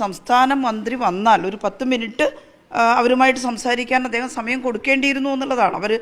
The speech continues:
അപേക്ഷിച്ചിരുന്നു, സംസ്ഥാനത്തെ ആരോഗ്യമന്ത്രി എന്നുള്ളതാണ് അവർ പറഞ്ഞത്. അപ്പോൾ അതിന് സമയം കൊടുക്കേണ്ടതാണ്, കൊടുത്തില്ല. പിന്നെ എങ്ങനെയാണ് ഞങ്ങൾ സംസ്ഥാനത്തിൻ്റെ കാര്യം കേന്ദ്രത്തിൻ്റെ ശ്രദ്ധയിൽപ്പെടുത്തുക? ക്യൂബൻ പ്രതിനിധി സംഘത്തിൻ്റെ, ആ, സംഘത്തെ കാണുന്നത് അതിന് ശേഷമുള്ള സമയമാണ്.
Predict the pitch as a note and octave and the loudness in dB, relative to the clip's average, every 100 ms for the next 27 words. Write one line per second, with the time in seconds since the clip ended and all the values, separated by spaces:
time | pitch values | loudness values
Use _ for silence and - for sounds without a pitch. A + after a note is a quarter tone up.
0 | - - - G3+ B3 C4 C#4 C4 C4 D4+ | -4 -12 0 6 6 6 -4 -4 -4 -4
1 | B3 G#3 A#3 A3 G#3+ A3+ A3+ - - - | -6 -2 -2 0 0 -2 -2 -10 -4 4
2 | G#3 A3 G#3+ A3 G#3 G#3 G#3+ G3+ G3 G3 | 4 4 2 0 0 0 0 2 4 6
3 | F#3+ F#3+ F#3+ F3 F3 F3+ A3+ - - - | 4 0 2 0 0 -2 -4 -4 -14 -8
4 | - G3+ B3 C#4+ G#3 A#3+ D4 - A3 A#3+ | 0 2 4 6 6 4 -2 0 0 0
5 | C4+ C4 B3+ B3+ D4+ D4 B3+ B3 B3 A#3 | -2 -2 -4 -4 -2 0 -2 -2 -4 -6
6 | G#3+ A#3 A3 G#3 - _ - B3 D4 D4 | -6 -6 -6 -6 -10 _ -4 2 2 4
7 | D4+ C#4 C4 C4 B3+ A#3+ B3 B3+ - - | 4 4 4 2 0 2 0 -2 -8 -4
8 | A#3 A3+ B3 A#3 A#3 A#3+ A#3 A3+ A#3 A3 | -2 2 0 2 -2 -2 0 0 0 -2
9 | A3+ A3+ A3 A3 A3 A3+ G#3 A#3+ A#3 A3 | -2 -2 -8 -8 -8 -10 -8 -10 -6 -6
10 | B3 A#3 B3 - - - G3 A3+ B3 C#4 | -4 -6 -8 -16 -20 -6 2 4 6 6
11 | B3+ A#3+ B3 - A#3+ A3+ A#3 A3 A3+ A3+ | 4 0 -4 -4 -2 -2 -2 0 0 0
12 | - - - A3+ A3+ A3 A3+ A3+ A#3 G#3+ | -10 -4 0 0 0 -2 0 2 2 2
13 | A3 G#3+ A3 G3 A3 G3 G#3+ - G#3 G3+ | 0 -2 0 -2 -4 -6 -6 -6 -8 -8
14 | G3 F#3 E3+ - - | -10 -12 -12 -12 -14